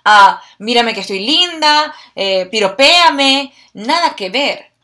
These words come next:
Porque no digo atractiva únicamente en situación romántica, digo atractiva de qué hermoso es utilizar, eh, el attractiveness, o sea, el atractivo,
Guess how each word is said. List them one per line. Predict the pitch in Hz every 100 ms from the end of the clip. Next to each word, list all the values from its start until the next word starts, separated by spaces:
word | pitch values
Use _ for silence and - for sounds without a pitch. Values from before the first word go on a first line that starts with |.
| -
Porque | 233 247
no | 277
digo | 330 330
atractiva | 320 247 - 277
únicamente | 269 254 254 254 254
en |
situación | 254 202 240 233
romántica, | 226 226 220 185 170 -
digo | 247 277
atractiva | 269 220 - 269 202
de | 190 190 190 - - _ _
qué | 311 320 - _ -
hermoso | 240 233 262 254 214
es |
utilizar, | 226 240 233 254 226 - - -
eh, | 208 190 180 - -
el | 208
attractiveness, | 208 294 294 294 180 175 170
o |
sea, | 185 202
el |
atractivo, | 196 190 - 294 196 180 180